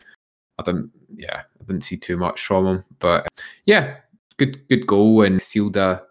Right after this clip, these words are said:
a nice win despite the unfortunate conceding at the end.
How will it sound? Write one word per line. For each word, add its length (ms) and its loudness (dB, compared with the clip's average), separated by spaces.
a 60 -4
nice 320 -2
win 200 0
despite 500 -6
the 360 -6
unfortunate 720 -8
conceding 420 -6
at 100 -6
the 80 -2
end. 300 -4